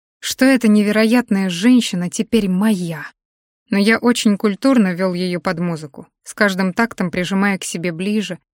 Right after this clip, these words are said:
обнимая всё теснее, пока практически не разложил жену на своём напряжённом теле.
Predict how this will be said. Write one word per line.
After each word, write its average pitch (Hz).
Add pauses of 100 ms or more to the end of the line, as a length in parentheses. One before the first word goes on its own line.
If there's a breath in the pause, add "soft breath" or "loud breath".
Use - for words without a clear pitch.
(260)
обнимая 214
всё -
теснее, 170 (420)
пока 233
практически 220
не 208
разложил 208
жену 202
на 190
своём 196
напряжённом 170
теле. 151